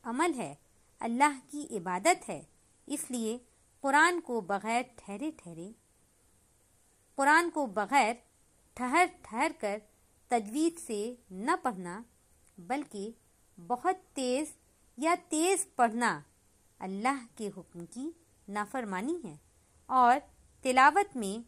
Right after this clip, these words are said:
अल्लाह के रसूल सल्लल्लाहु अलैहि वसल्लम की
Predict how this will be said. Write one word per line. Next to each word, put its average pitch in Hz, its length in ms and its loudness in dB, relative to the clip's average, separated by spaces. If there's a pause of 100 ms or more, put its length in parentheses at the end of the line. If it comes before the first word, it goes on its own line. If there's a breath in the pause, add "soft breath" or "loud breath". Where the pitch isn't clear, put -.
(240)
अल्लाह 262 440 6 (120)
के 233 140 -2
रसूल 294 360 -4
सल्लल्लाहु 214 680 -4 (100)
अलैहि 233 340 -8
वसल्लम 294 540 -8
की 240 220 -12